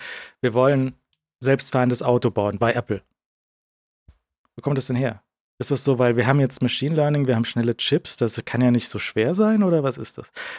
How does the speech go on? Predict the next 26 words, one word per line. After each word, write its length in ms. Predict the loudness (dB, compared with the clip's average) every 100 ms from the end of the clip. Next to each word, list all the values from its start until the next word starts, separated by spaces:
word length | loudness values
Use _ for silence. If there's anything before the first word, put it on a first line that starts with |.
| -8
Was 140 | -6 -6
ist 160 | -4
das 100 | -6
für 100 | -4
eine 160 | -6 -4
Vis-, 220 | -8 -8
Vision? 440 | -8 -6 -6 -10 -18 _ _
Da 140 | -4 0
war 80 | 4
neulich 260 | 4 4
auch 100 | 2
eine 100 | 2
lustige 360 | 2 0 0 0
Schlagzeile 500 | 0 -2 -2 -2 0
so 100 | 2
in 100 | 2
die 100 | 2
Richtung, 400 | -2 2 2 2 _ _ _ _ _ _ _ _ -8
was 180 | -6 -2
ist 240 | -2 2
denn, 180 | 0 0 -8 -16 -16 -20 _ 0
wenn 260 | 2 4
wir 100 | 2
es 120 | 2 0
mit 200 | -2 0
unseren 640 | 2 2 4 4 4 0